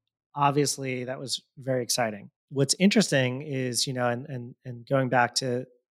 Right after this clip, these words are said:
Sang's initial comments about what he looks for when he's out to eat, you know, I think that's, that's probably a fairly typical experience, right? I mean,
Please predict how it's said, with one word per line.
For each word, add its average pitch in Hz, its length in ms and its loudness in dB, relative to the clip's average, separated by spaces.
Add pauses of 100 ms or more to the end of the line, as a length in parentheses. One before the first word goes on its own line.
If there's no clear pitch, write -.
Sang's 127 480 4
initial 120 380 -4
comments 120 600 -2
about 120 440 0 (240)
what 131 200 6
he 147 100 8
looks 175 240 6
for 123 460 -2 (280)
when 127 220 2
he's 117 420 -2
out 123 200 2
to - 140 -8
eat, 131 460 0
you 127 200 -2
know, 120 140 0
I 123 120 4
think 131 200 -2
that's, - 300 0 (560)
that's 139 140 4
probably 175 240 4
a 139 80 4
fairly 139 260 2
typical 139 340 0
experience, 110 600 0
right? 123 260 4
I 131 40 2
mean, 120 240 -2